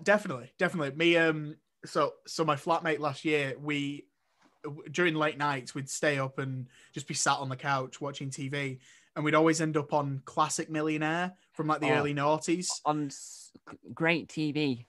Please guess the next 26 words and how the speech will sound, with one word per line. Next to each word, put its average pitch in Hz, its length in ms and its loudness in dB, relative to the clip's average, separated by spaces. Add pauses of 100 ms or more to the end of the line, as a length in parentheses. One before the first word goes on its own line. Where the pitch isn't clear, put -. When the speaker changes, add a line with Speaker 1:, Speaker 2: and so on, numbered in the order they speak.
(340)
Speaker 1:
Yes, - 540 4
Speaker 2:
Yeah. 160 140 4
Speaker 1:
yeah, 170 120 2
exactly, 151 460 4
exactly 151 440 0
that 147 140 0
channel. 135 300 -4
Speaker 2:
Is - 60 -14 (280)
it 147 60 0
Speaker 1:
Um, 143 320 4
so 147 140 4
we, 147 120 4
Speaker 2:
great? 120 220 0 (1120)
Speaker 1:
<laughs> 220 800 4
we, 196 280 8
we, 180 180 4
so - 160 -2
we're 170 140 8
watching 185 360 4
that 165 160 4
until, 165 200 0
like, 139 200 0
two 175 300 0
in 151 80 -2
the 143 60 -2
morning, 135 540 -2